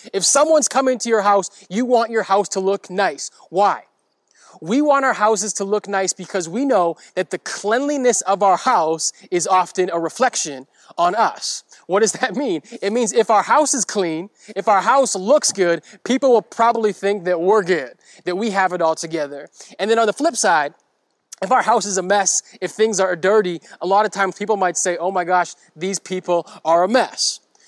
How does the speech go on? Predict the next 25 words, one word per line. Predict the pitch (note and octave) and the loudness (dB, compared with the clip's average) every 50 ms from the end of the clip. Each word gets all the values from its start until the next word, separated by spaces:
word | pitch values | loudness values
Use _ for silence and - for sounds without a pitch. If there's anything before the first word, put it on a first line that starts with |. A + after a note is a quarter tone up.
| _ - - - | _ -20 -14 -8
Because | - G3+ - C4 G#3+ - - - - - | -6 0 2 2 2 2 -2 -10 -10 -4
the | - G3+ | -4 -4
point | - - - D4+ D4+ | -2 2 4 6 6
of | C#4+ | 6
what | C4 B3 | 6 4
I'm | A3+ G3 | 2 0
trying | - G3+ A3 G#3+ | 0 -2 -2 -2
to | G3+ - | 0 0
say | - - A#3+ A#3+ A3 | 0 4 4 4 4
is | F3 | 4
that | G3+ G3 | 2 0
I | F#3 | 0
think | - - B3+ - | 0 0 -2 -2
we | A3+ | -2
can | - A#3 G#3 | -4 -4 -2
agree | F3 F#3 G#3 | 0 2 2
on | G3+ F#3+ F#3 | 2 2 2
one | G3+ A3 A#3+ | 0 0 -2
thing, | - G3 F3+ E3 D#3+ D#3 - - - - - | -2 -4 -4 -4 -6 -8 -12 -18 -20 -14 -10
and | F3+ F#3 F#3 | -6 -2 2
that | G#3+ G#3+ B3 A#3 - | 2 2 2 0 0
is | A3 G3+ F3 | 0 0 0
that | D3+ E3+ E3+ E3+ _ _ _ - - - | 2 0 0 0 _ _ _ -8 -2 0
our | F3 F3+ | 0 0
buildings, | C#3+ C#3 - A#3 C4+ C#4+ A3+ F3+ E3+ D3+ D3 C#3+ D3 D3 - - - | 0 2 4 4 4 4 2 -2 -6 -6 -8 -10 -12 -12 -10 -12 -12